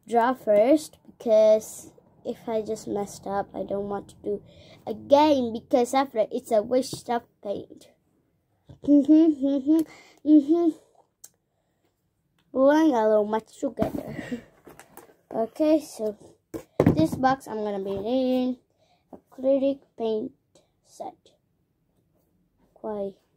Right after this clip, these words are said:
Okay, I don't know what's the meaning of that. So here we go,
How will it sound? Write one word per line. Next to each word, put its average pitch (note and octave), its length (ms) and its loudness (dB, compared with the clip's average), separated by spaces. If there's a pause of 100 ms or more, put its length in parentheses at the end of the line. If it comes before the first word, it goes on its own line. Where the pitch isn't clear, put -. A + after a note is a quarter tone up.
Okay, - 320 -20
I G#3 120 0
don't G#3+ 180 -6
know G3+ 200 -8 (100)
what's - 280 -20 (100)
the G#3+ 60 -12
meaning A3 340 -12
of - 160 -16
that. F4+ 140 0 (500)
So A#3 200 -12
here F#4 480 2
we C4+ 80 -6
go, B3+ 480 0